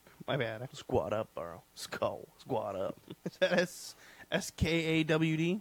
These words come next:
Speaker 2: Yeah, sure, why not?
Speaker 1: Squad.
Speaker 2: Squad!
Speaker 1: <laughs> Quark.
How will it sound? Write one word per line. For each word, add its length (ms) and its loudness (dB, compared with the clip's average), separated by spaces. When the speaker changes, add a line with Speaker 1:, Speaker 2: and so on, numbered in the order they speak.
Speaker 2:
Yeah, 280 2
sure, 200 -2
why 120 2
not? 100 -4
Speaker 1:
Squad. 640 0
Speaker 2:
Squad! 580 8
Speaker 1:
<laughs> 440 -12
Quark. 480 -10